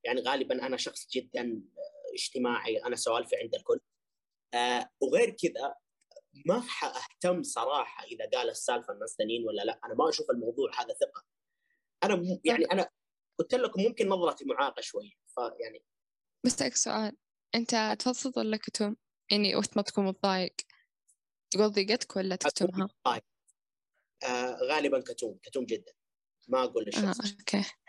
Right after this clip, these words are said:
Speaker 2: طب متى تقول للشخص اللي أنت تحس فيه؟
Speaker 1: اللي أنا أحس فيه، أوف، يمكن بعد سنين ممكن. ما، يعني، أجيب الطاري كقصة قديمة، تكون مرة قديمة.
Speaker 2: خلاص،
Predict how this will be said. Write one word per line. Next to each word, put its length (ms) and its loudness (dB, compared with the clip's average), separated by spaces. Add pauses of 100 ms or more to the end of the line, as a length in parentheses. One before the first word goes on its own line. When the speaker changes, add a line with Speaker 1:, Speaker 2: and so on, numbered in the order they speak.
(640)
Speaker 2:
طب 80 4
متى 240 6
تقول 180 4
للشخص 440 4
اللي 120 4
أنت 140 0
تحس 420 2
فيه؟ 200 0 (1600)
Speaker 1:
اللي 260 2
أنا 300 0 (100)
أحس 460 -2
فيه، 240 -14
أوف، 300 0
يمكن 460 -4
بعد 280 -2 (1040)
سنين 600 0
ممكن. 300 -18 (640)
ما، 280 2
يعني، 260 0
أجيب 240 2
الطاري 380 2
كقصة 420 -6
قديمة، 360 -4 (520)
تكون 220 -8
مرة 100 -2
قديمة. 260 -2
Speaker 2:
خلاص، 720 0